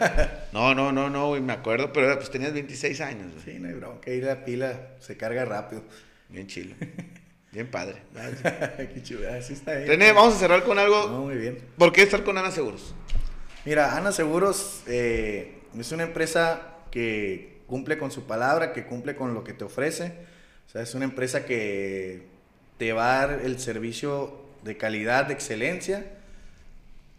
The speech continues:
Speaker 1: Estamos, como te digo, las líneas muy directas para cualquier cosa que, eventualidad que pase, nosotros te, tenemos la respuesta rápido y a la mano.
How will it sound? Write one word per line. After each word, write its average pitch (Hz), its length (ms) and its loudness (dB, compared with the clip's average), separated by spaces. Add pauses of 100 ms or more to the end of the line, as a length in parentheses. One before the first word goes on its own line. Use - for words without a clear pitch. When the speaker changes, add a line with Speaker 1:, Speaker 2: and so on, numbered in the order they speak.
(300)
Speaker 1:
Estamos, 127 560 -4
como 135 240 -4
te 123 80 -2
digo, 147 160 2
las 139 100 4
líneas 143 420 -2
muy 170 280 -2
directas 170 480 0
para 120 320 -2
cualquier 117 480 -4
cosa 151 320 -4
que, 110 240 -4
eventualidad 110 500 -4
que - 120 -10
pase, 127 280 -6
nosotros 127 400 -8
te, 104 280 -6 (120)
tenemos 107 360 -8
la 123 120 -2
respuesta 110 880 -4 (520)
rápido 117 380 -2
y 123 60 2
a 113 60 0
la 107 100 -4
mano. 165 340 -2